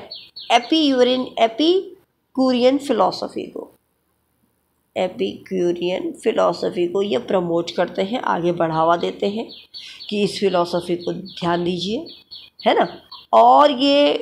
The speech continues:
कहीं ना कहीं जोर देते हैं एटॉमिक थ्योरी पे। ए-,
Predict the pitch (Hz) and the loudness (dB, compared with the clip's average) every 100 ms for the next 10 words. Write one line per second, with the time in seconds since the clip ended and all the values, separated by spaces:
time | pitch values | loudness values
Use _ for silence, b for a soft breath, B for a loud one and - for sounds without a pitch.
0 | - - _ _ - 254 320 311 311 311 | -8 -18 _ _ 0 2 4 4 4 2
1 | 196 214 247 269 247 233 254 277 208 220 | 4 4 6 6 4 4 0 0 2 2
2 | 247 294 - 190 170 180 - - - _ | 2 0 -2 0 0 -2 -8 -12 -16 _
3 | _ _ _ _ _ _ _ _ _ _ | _ _ _ _ _ _ _ _ _ _
4 | _ - 214 214 | _ 0 2 4